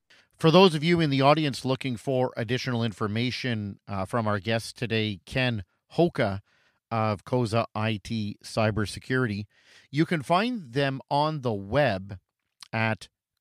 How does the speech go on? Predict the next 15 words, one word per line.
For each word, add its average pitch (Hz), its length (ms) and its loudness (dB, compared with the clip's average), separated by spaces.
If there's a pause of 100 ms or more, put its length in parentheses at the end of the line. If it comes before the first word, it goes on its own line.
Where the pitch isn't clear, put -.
(140)
kozait 135 1600 0
dot 113 320 -2 (120)
C 123 440 -4
A. 165 200 0 (640)
That's 117 360 -2 (100)
W 160 560 0 (160)
W 139 640 -2 (180)
W 113 720 -2 (140)
dot 120 360 0 (180)
K 160 480 -2 (140)
O 131 380 -2 (100)
Z 113 440 -4 (320)
A 113 400 -6 (540)
I 120 420 -2 (200)
T 165 380 -10